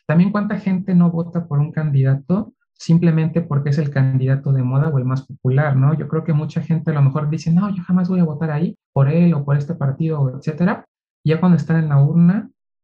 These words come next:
ya dicen, "Uf, pues mira, si yo voto por este no va a ganar de todas formas. Entonces, en vez de ser de oposición, mejor voto por este,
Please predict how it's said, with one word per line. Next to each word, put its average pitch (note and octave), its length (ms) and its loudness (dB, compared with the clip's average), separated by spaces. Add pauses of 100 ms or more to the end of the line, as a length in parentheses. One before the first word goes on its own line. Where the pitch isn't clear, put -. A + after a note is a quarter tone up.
(120)
ya C#3 220 0
dicen, C#3 920 0
"Uf, C#3 260 0 (360)
pues - 300 -10 (100)
mira, C#3 280 0
si - 200 -2
yo D#3 100 4
voto E3+ 260 0
por D#3 100 -4
este D3 180 -4
no C#3+ 100 2
va C#3 80 2
a C3+ 40 2
ganar C3 340 -2
de - 60 -20
todas A#2+ 220 -10
formas. C3+ 280 0
Entonces, C3+ 440 0
en C3 80 2
vez C#3 120 4
de C#3 60 4
ser C#3 180 2
de C3+ 60 6
oposición, C#3 480 -2
mejor C#3 340 2
voto C#3 260 0
por C#3+ 140 -2
este, F#3 380 -4